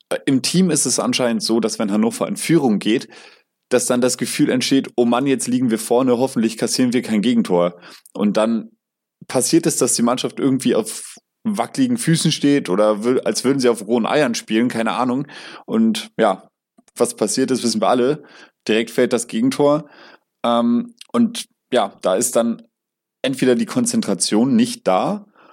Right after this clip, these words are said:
oder ist es halt einfach wirklich zu wenig Selbstbewusstsein, was angesichts der, äh, Tabellensituation jetzt nicht allzu verwunderlich wäre.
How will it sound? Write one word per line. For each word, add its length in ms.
oder 440
ist 160
es 160
halt 120
einfach 300
wirklich 300
zu 160
wenig 180
Selbstbewusstsein, 800
was 140
angesichts 600
der, 480
äh, 200
Tabellensituation 880
jetzt 340
nicht 360
allzu 300
verwunderlich 600
wäre. 300